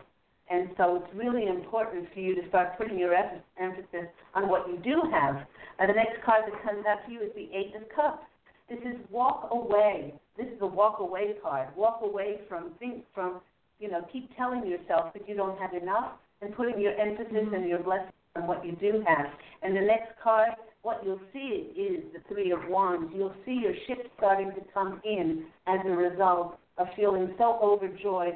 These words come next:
Speaker 1: at all the blessings that you do have in your life and how rich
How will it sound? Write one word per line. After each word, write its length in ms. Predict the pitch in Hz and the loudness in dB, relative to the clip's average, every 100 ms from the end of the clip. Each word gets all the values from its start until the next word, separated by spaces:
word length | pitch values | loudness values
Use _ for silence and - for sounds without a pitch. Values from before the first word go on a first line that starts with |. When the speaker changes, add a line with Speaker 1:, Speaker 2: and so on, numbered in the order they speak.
| - | -6
Speaker 1:
at 120 | 170 | -8
all 220 | 196 190 185 | -4 -2 -4
the 60 | |
blessings 580 | 165 180 180 180 180 175 - _ _ - | -2 0 0 -4 -6 -8 -10 _ _ -10
that 140 | 180 190 | -8 -6
you 120 | 185 196 | -6 -2
do 220 | 214 214 | 0 2
have 180 | 196 185 185 | 2 2 2
in 80 | 170 | 0
your 140 | 170 | 2
life 280 | 170 180 190 180 | 4 2 0 -6
and 120 | 175 | -4
how 220 | 185 175 170 170 | 0 0 0 -2
rich 320 | 226 269 | -2 -2